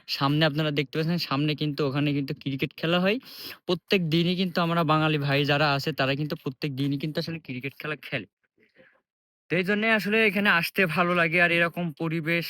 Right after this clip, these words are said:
মালয়েশিয়াতে একদম সেম বাংলাদেশের মতোই পরিবেশ। এখানে আপনি যতগুলো লোকই দেখতে পারবেন সবাই কিন্তু আসলে বাঙালি। আর বাঙালি থাকার কারণে কিন্তু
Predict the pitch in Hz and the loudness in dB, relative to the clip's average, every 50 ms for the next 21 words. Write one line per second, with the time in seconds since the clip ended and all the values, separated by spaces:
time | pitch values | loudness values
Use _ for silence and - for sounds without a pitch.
0 | - 156 151 151 151 156 143 - - - - 165 160 156 131 - 160 160 160 151 | -8 -6 -4 -4 -4 -6 -8 -10 -12 -8 -4 -2 -2 -2 -2 -4 -4 -2 -2 -2
1 | 143 131 127 156 160 160 151 - 170 165 160 143 143 143 151 151 147 139 143 139 | -2 -4 -6 -6 -6 -6 -6 -6 -6 -6 -4 -4 -4 -2 -2 -2 -4 -4 -6 -6
2 | - 165 156 156 156 139 - 160 156 131 - 151 147 147 139 160 156 139 143 139 | -6 -4 -4 -4 -4 -4 -4 -6 -6 -6 -6 -6 -6 -4 -4 -4 -6 -6 -6 -8
3 | 147 143 143 143 139 151 156 139 127 147 147 131 156 147 135 151 156 156 156 156 | -6 -6 -8 -8 -6 -8 -8 -6 -4 -4 -4 -4 -6 -6 -6 -4 -4 -4 -4 -4
4 | 156 143 - 156 147 143 135 - 156 143 156 160 156 160 208 240 - _ - - | -4 -6 -8 -8 -8 -8 -8 -8 -10 -8 -6 -6 -6 -6 -6 -8 -8 _ -20 -20
5 | - - - - - - - - 165 165 196 202 190 190 202 190 185 196 - 180 | -20 -20 -20 -20 -18 -16 -6 -4 0 0 2 0 0 -2 -4 -2 -2 -4 -4 -2
6 | 190 190 160 147 151 143 131 113 98 104 107 98 110 131 127 139 143 156 165 170 | -4 -4 -2 -2 -2 -4 -4 -6 -8 -10 -10 -10 -10 -8 -6 -6 -4 -4 -4 -4
7 | 165 165 175 185 185 185 185 190 190 185 - _ _ - 156 160 170 170 165 131 | -6 -4 -4 -4 -4 -2 -2 -4 -4 -6 -8 _ _ -6 -6 -2 0 -2 0 2
8 | 165 160 165 165 170 175 170 165 170 156 - | 0 0 2 0 -2 -2 -4 -4 -8 -6 -4